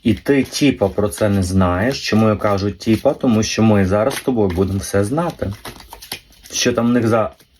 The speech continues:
таємниці у пацанів? Так, башня.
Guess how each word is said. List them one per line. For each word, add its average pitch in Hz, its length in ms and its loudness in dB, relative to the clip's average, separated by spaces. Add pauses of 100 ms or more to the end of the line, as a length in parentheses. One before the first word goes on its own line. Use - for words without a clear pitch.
(360)
таємниці 120 840 0 (380)
у 110 100 0
пацанів? 98 680 0 (2000)
Так, 104 240 -4
башня. 110 600 -4